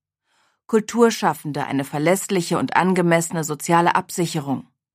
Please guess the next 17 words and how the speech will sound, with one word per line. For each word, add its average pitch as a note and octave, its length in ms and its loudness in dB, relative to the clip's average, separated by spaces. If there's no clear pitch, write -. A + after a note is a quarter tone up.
Die G#3+ 120 2
freie G#3 320 0
Szene G#3 480 2
braucht F3+ 460 0
professionelle F3+ 720 0
Rahmenbedingungen, D3 920 0
unabhängig G3 680 2
von - 140 -8
privater E3+ 600 0
und D3 140 -6
unternehmerischer E3 800 0
Unterstützung. E3+ 800 -2
Dazu B3+ 340 2
gehören G#3+ 480 4
auch - 180 -6
transparente F3+ 760 -2
Strukturen, D#3 840 -4